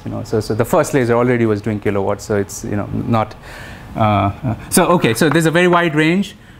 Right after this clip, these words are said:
Uh, typically, the lower, uh, uh, energies, uh, at the lower energy scales, the low powers, you can operate it in what's called continuous wave, where you let it run for good. Uh, but for very high, uh, you, you do pulsed, you know,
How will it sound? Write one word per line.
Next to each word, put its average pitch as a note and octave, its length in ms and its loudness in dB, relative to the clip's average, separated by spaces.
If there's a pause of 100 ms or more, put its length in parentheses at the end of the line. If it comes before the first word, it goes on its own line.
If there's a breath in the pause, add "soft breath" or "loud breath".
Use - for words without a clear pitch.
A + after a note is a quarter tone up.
Uh, C3+ 100 0
typically, E3+ 480 2
the C#3+ 140 2
lower, D#3+ 400 4 (200)
uh, D3+ 60 -6
uh, B2+ 340 0 (520)
energies, D3+ 580 2
uh, B2+ 280 0
at C#3 100 0
the C3 80 2
lower C#3+ 220 4
energy C#3+ 320 0
scales, C3+ 320 0
the B2 60 2
low C#3+ 180 2
powers, C#3 360 2
you C#3 80 -4
can C3 180 0
operate C3+ 440 2
it B2+ 100 2
in B2 100 2
what's - 160 0
called A#2 180 -2
continuous C3 500 0
wave, C3 320 4
where A2+ 100 0
you A2 180 -2 (100)
let A#2+ 180 2
it A2 120 -2
run A#2 300 0 (400)
for G2+ 140 -4
good. C3 320 0 (600 loud breath)
Uh, A2+ 280 4
but B2 240 0
for A#2 220 2
very C3+ 240 2
high, C3 320 2 (420 loud breath)
uh, A2+ 400 4
you, B2+ 140 4
you B2 180 4
do B2 140 4
pulsed, G#2+ 480 -2 (180)
you A2+ 80 -10
know, A2 100 -8